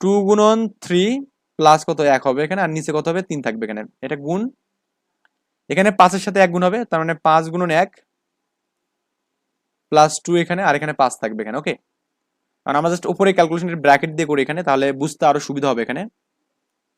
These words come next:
তো তিন দুগুণে ছয় আর একে সাত, না মানে সাত by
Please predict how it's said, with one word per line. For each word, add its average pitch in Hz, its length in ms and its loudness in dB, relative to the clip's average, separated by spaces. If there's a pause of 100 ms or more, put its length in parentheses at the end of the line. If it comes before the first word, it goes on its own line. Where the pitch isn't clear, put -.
(800)
তো - 120 -8
তিন 185 120 2
দুগুণে 214 280 4
ছয় 202 140 8
আর 202 80 8
একে 208 200 2
সাত, 127 220 4
না 135 100 -4
মানে 143 180 -6
সাত 147 160 2 (100)
by 175 80 6